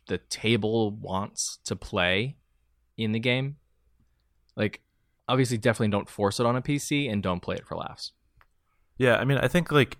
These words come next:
Speaker 2: it's fine to change gender if, like, you just wanna play, like,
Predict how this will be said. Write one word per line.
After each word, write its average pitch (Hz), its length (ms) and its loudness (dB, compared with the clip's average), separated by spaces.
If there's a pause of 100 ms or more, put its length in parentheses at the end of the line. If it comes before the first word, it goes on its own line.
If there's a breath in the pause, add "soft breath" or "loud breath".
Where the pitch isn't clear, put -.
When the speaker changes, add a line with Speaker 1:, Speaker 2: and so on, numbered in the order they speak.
Speaker 2:
it's 139 160 2
fine 147 260 8
to 104 80 2
change 95 340 4
gender 82 340 6
if, - 320 0
like, 78 160 0 (220)
you 80 80 -4
just 87 240 -2
wanna 80 200 2
play, 85 240 2
like, 82 220 2